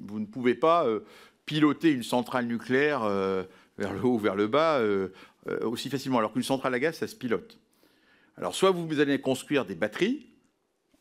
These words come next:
en complément des énergies renouvelables, soit vous aurez besoin de centrales à gaz. L'expérience de la Californie est extrêmement int-, est intéressante à suivre. La Californie est en avance sur les autres pays, je considère que c'est un État.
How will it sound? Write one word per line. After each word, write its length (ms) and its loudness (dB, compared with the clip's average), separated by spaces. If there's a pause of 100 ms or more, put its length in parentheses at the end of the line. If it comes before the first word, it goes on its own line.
en 120 -10
complément 460 -6
des 120 -8
énergies 260 -8
renouvelables, 260 -2
soit 180 2
vous 180 -6
aurez 140 2
besoin 160 -4
de 40 -12
centrales 340 -10
à 60 -8
gaz. 360 -14 (420)
L'expérience 920 0
de 60 2
la 100 2
Californie 640 -2
est 100 -6
extrêmement 460 -4
int-, 80 -4 (120)
est 300 -10
intéressante 460 -6
à 40 -10
suivre. 280 -12
La 80 -8
Californie 400 -6
est 120 -6
en 140 -2
avance 580 0 (380)
sur 220 -6
les 260 -6
autres 280 -2
pays, 340 -4
je 140 -14
considère 280 -10
que 80 -16
c'est 120 -14
un 80 -12
État. 360 -4